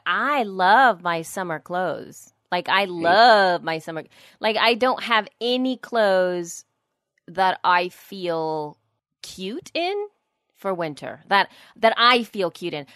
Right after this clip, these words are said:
Speaker 1: I feel warm and fuzzy in, and there's lots of clothes that I am obsessed with because I love how warm and fuzzy they are,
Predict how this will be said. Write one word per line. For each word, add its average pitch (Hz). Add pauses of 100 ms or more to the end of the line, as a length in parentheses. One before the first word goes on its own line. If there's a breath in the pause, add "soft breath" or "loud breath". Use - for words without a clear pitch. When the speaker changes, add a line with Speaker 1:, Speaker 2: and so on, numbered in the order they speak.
(140)
Speaker 1:
I 196
feel 180
warm 180
and 151 (120)
fuzzy 311
in, 151
and 185
there's 175
lots 165
of 175
clothes 160
that 156
I 160
am 156
obsessed -
with -
because 170
I 151
love 165
how 170
warm 156
and 143
fuzzy 151
they 190
are, 233